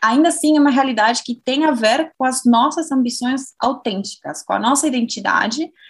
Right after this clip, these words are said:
se manifestando na ve-, na melhor versão de nós mesmos, e não de outra pessoa.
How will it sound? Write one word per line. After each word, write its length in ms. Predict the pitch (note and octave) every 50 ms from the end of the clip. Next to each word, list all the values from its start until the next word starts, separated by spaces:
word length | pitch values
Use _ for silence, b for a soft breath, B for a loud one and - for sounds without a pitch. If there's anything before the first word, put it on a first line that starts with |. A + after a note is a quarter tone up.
| b b b
se 140 | - - A#3+
manifestando 840 | A#3+ A#3 A3+ A3+ A3+ - A#3+ A#3+ A#3 - - G#3+ G#3+ A#3 B3 C4+ C4
na 160 | B3 A3+ A3
ve-, 200 | A3 A3 A3 -
na 180 | A3 A3+ A3 A3
melhor 360 | A3+ A3 A3 A#3 C4+ E4 C#4+
versão 560 | C#4+ C#4+ C4+ B3+ - - A#3 B3 D4 E4 E4 D4 A#3+
de 220 | - - A3 A3
nós 220 | A3+ A#3 C#4 C#4+
mesmos, 480 | - B3+ F3+ D#3+ D#3+ - - - - - _
e 140 | A3 G#3+ G#3+
não 300 | G#3+ G#3+ B3+ D4+ D#4 C#4+
de 160 | C#4 C4+ B3+
outra 180 | B3 B3 B3
pessoa. 540 | A#3+ - A#3+ - - F#3 D#3+ D#3 D#3 D#3 -